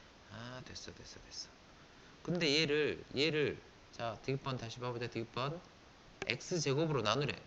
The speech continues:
쌤이 나누는 거와 묶는 거는 동일한 거라고 얘기했었지. 나누는 것과 묶는 것. 자, 그러면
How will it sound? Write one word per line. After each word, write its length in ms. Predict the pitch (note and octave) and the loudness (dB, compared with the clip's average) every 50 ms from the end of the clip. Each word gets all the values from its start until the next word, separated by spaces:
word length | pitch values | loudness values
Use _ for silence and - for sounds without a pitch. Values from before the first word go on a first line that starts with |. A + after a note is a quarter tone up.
| - - - - | -18 -20 -20 -16
쌤이 260 | - - C3+ C3+ A2 F2 | -10 -6 -6 -4 -4 -4
나누는 500 | F2 F2+ F#2+ G#2 B2+ C#3 D3 C#3 C3 B2 | -2 -2 -2 -2 -2 -2 -2 -2 -2 0
거와 140 | A#2 A#2 G#2 | 2 2 2
묶는 420 | F2+ F#2 G#2+ A#2+ B2+ C#3 C#3+ C#3 | 2 2 0 2 2 2 2 2
거는 340 | A2+ G#2 G2 A2+ A2+ G2 E2+ - - - - - - - - - - - - - | 2 0 0 -2 -2 -4 -4 -6 -8 -8 -10 -20 -20 -20 -20 -20 -20 -20 -20 -12
동일한 500 | - - A#2 C3+ C3+ B2+ A#2+ A#2 A2+ A2 | -6 -4 -4 -2 -2 -2 -2 -4 -4 -4
거라고 340 | G2+ G2+ F#2 F2 E2 E2 D#2 - - - - - - - - - - | -4 -2 -2 -4 -4 -6 -10 -14 -14 -18 -20 -20 -20 -20 -16 -8 -2
얘기했었지. 600 | G2 A2+ A2+ B2 C3+ C#3+ - - C#3 - - A2+ - - - - - - - - - | -2 -2 0 0 -4 -4 -4 -6 -8 -8 -8 -12 -14 -16 -20 -20 -20 -20 -20 -12 -8
나누는 400 | - F#2+ G2+ G#2 G#2 G#2+ G#2 F2+ | -6 -6 -6 -6 -6 -6 -8 -8
것과 400 | F2+ F2 - - - - A#2+ B2 | -10 -12 -14 -10 -6 -4 -4 -2
묶는 380 | A2+ G2 F#2 F2+ F#2 F#2+ F2 | -2 -4 -4 -4 -6 -6 -8
것. 100 | - - - - - - - - - - - - - - - - - | -10 -12 -14 -16 -12 -8 -8 -8 -8 -8 -20 -20 -20 -20 -20 -20 -18
자, 120 | - - - - - - - - - | -16 -16 -14 -16 -16 -18 -18 -20 -18
그러면 480 | E2 E2 E2 E2+ F2 F2+ F#2 F#2 F2 | -16 -14 -14 -12 -12 -12 -12 -12 -12